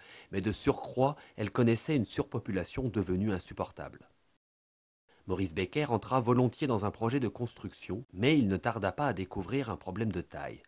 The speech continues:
Sa société H L M pouvait certes édifier un bâtiment, mais elle n'avait pas le droit de le gérer de la manière d'un hôtel. Or, ces hommes, issus souvent de la campagne, arrivaient sans rien connaître du mode de vie des Français.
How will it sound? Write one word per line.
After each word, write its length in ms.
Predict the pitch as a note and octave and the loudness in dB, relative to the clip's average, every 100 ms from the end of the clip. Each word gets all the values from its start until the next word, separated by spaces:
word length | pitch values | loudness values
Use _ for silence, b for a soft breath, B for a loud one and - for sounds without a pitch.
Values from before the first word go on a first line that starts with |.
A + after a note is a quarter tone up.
| _ b b b | _ b b b
Sa 180 | - F2+ | -12 -8
société 600 | - C3 - A#2+ - F2 - | -6 -6 -2 -2 -2 -8 -2
H 260 | B2 - | -2 -2
L 100 | E2+ | -6
M 280 | F2 G2 B2 B B - | -2 0 0 B B -6
pouvait 260 | A2+ G2 | 0 0
certes 420 | F2+ - G#2+ - - | 0 0 0 0 -8
édifier 440 | F2+ E2+ E2 G2+ E2+ | -10 -10 -10 -6 -4
un 60 | |
bâtiment, 540 | D#2+ D#2+ A2+ C3 E3+ F3 B B B | -6 -6 2 2 2 -2 B B B
mais 160 | G2+ B2+ | 0 4
elle 160 | A#2+ | 6
n'avait 240 | A#2 G#2+ G2+ | 6 4 2
pas 140 | D3+ | 0
le 100 | A#2+ | 0
droit 260 | G2+ B2 C#3 | 0 2 2
de 80 | |
le 120 | F#2+ F2 | 2 0
gérer 360 | E2+ G2 A#2+ | -2 -2 0
de 80 | A#2 | 0
la 120 | F2+ | 0
manière 300 | F2 G2+ B2+ | 0 0 0
d'un 120 | G2+ | 0
hôtel. 440 | G2+ G2 D#2+ C#2 - _ _ _ _ - | 0 -2 -6 -12 -16 _ _ _ _ -4
Or, 440 | F2 G#2 C3+ - _ b b | 2 2 2 -8 _ b b
ces 320 | - G#2 E2 | -6 -4 -2
hommes, 260 | F#2 C3 C3+ B B - | 0 2 0 B B -6
issus 340 | C3+ - D#3+ | -2 -2 -2
souvent 400 | - B2+ A#2 C3+ | -4 0 2 4
de 80 | G2+ | 2
la 120 | E2+ | 0
campagne, 600 | - D2+ D#2+ E2 A#2+ F2 - B B | -4 -8 -6 -2 0 0 -4 B B
arrivaient 440 | A2+ B2 A#2+ A#2 D3+ | 0 2 2 2 0
sans 180 | - E2+ | 0 -2
rien 220 | G#2+ C#3+ | 0 0
connaître 460 | A#2 A2 C3+ - | 2 2 2 -2
du 160 | F2+ F2+ | -4 0
mode 280 | F#2 B2 G2+ | 2 2 2
de 100 | F#2+ | -2
vie 240 | E2 B2 | -2 -6
des 140 | G2 E2+ | -4 -8
Français. 560 | - F#2+ - - D2 | -6 -6 -6 -12 -12